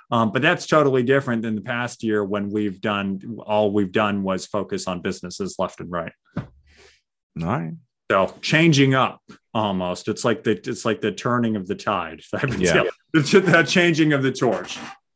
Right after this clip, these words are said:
Speaker 2: That's awesome. That's pretty cool.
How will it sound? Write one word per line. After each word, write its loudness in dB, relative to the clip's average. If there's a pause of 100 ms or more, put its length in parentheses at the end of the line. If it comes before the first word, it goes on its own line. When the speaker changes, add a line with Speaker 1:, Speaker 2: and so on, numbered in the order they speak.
(320)
Speaker 2:
That's -8
awesome. 0 (1000)
That's -8
pretty -6
cool. 0